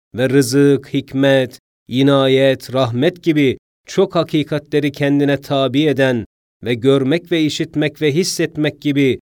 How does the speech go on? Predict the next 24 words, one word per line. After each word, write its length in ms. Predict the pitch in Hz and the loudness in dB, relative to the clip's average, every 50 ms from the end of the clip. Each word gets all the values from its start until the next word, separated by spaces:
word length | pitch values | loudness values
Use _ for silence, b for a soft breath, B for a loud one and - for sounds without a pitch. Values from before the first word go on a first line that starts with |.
| _ _ _ | _ _ _
umum 480 | 104 117 131 139 165 180 175 165 151 139 | -4 -2 2 2 4 4 4 2 0 0
duyguların 560 | 151 151 143 131 143 143 143 143 143 143 139 | -2 -2 0 0 0 0 0 0 0 0 0
menşei 800 | 139 135 139 139 139 131 - - 147 139 139 139 139 135 127 - _ _ _ _ - | 0 0 0 0 0 -2 -2 -2 0 2 2 2 2 0 -2 -6 _ _ _ _ -8
madeni 800 | 104 110 120 135 135 139 143 135 120 135 135 139 160 180 170 151 | -4 0 2 2 2 2 2 2 0 0 0 2 2 0 0 0
bir 280 | 147 147 135 - - 139 | 0 -2 -2 -2 -2 -4
acube-i 540 | 139 - - 143 139 127 135 156 151 143 | -4 -4 -2 -2 -2 0 0 0 0 0
hilkat-ı 580 | 135 - - 143 135 123 - 156 151 - 139 135 | -2 -2 -4 -4 -4 -4 -6 -10 -8 -6 -6 -4
Rabbaniyedir. 1160 | 131 131 123 110 107 131 127 123 123 127 127 123 120 120 139 147 139 131 120 110 101 - - - _ _ _ _ _ _ - | -4 -4 -4 -4 -2 -2 -2 0 0 0 0 0 0 0 0 0 0 0 -2 -2 -4 -10 -18 -20 _ _ _ _ _ _ -6
Hem 200 | 123 131 143 135 | -2 0 0 0
hayat, 560 | 120 143 139 143 156 175 185 185 185 - - _ _ _ _ - | 2 2 2 4 4 4 2 0 -2 -8 -20 _ _ _ _ -10
bu 160 | - 104 135 | -6 -4 -4
kainatın 800 | 139 - - 147 143 143 147 147 147 143 139 - - 151 143 139 | -4 -2 -2 0 0 0 0 0 0 -2 -2 -4 -4 -2 -2 -2
tezgah-ı 600 | 139 143 139 135 123 117 127 165 170 165 165 160 | -2 -2 -4 -4 -2 -2 0 0 2 2 2 0
azamında 960 | - 143 143 139 139 131 147 143 139 135 139 139 135 139 127 139 135 127 117 - _ _ _ _ _ _ - | 0 0 0 0 0 0 0 -2 0 0 0 0 0 0 0 2 2 2 0 -4 _ _ _ _ _ _ -4
öyle 400 | - 120 139 139 131 147 180 170 | 0 2 2 4 4 2 2 2
bir 120 | 165 160 | 2 0
istihale 680 | 151 151 - - - 156 143 - - 147 143 143 143 143 | 0 -2 -4 -4 -6 -6 -6 -4 -4 -2 -2 0 0 0
makinesidir 760 | 139 143 135 139 - 139 139 135 131 - 143 131 143 165 165 | 0 0 -2 -4 -4 -4 -4 -4 -4 -4 -4 -4 -4 -4 -4
ki, 300 | - - 151 139 123 110 - _ _ _ _ _ _ - | -2 -2 0 0 0 -2 -4 _ _ _ _ _ _ -6
mütemadiyen 880 | 110 123 120 - 139 139 143 156 175 175 175 160 160 160 156 147 147 | -6 -4 -2 -2 0 2 2 2 2 2 2 2 2 2 2 2 0
her 240 | 131 135 156 190 185 | 0 0 0 0 0
tarafta 520 | - - 175 160 156 147 - - 156 143 | -2 -2 -2 -2 -2 -2 -4 -4 -8 -8
tasfiye 540 | - - 147 139 - - - - 135 139 170 | -4 -4 -6 -6 -6 -6 -4 -2 0 2 2
yapıyor 640 | 165 156 143 - - 139 143 139 139 135 131 113 | 2 0 0 0 0 2 2 4 2 2 0 -2